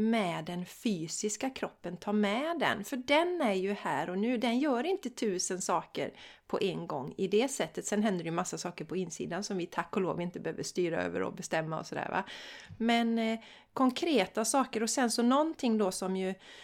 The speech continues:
som jag ju upptäckte förra året som var lite av min räddning när det här kaoset satte igång, det var ju mitt odlande, för det tar mig också till här och nu. Och du vet,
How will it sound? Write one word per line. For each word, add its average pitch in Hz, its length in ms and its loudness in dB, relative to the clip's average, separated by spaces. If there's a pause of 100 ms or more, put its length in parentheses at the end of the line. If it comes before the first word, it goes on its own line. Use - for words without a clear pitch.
(160)
som 214 220 4
jag 170 140 6
ju 202 100 8
upptäckte 190 480 2
förra 196 320 2
året 202 300 6
som 190 180 0
var 185 180 2 (460)
lite 202 360 0
av 165 80 0
min 180 340 2
räddning 190 500 2
när 190 160 0
det 190 60 2
här 175 320 2
kaoset 165 500 -2
satte - 280 -6
igång, 175 300 0
det 294 60 -2
var 339 160 0
ju 240 140 2
mitt 214 240 0
odlande, 190 800 0 (300)
för - 160 -6
det 381 160 4
tar 262 260 0
mig 208 180 4
också 220 320 -2
till 214 280 0
här 175 360 2
och 180 100 -2
nu. 175 420 -2 (460)
Och 247 300 6 (600)
du 185 80 -4
vet, 190 320 0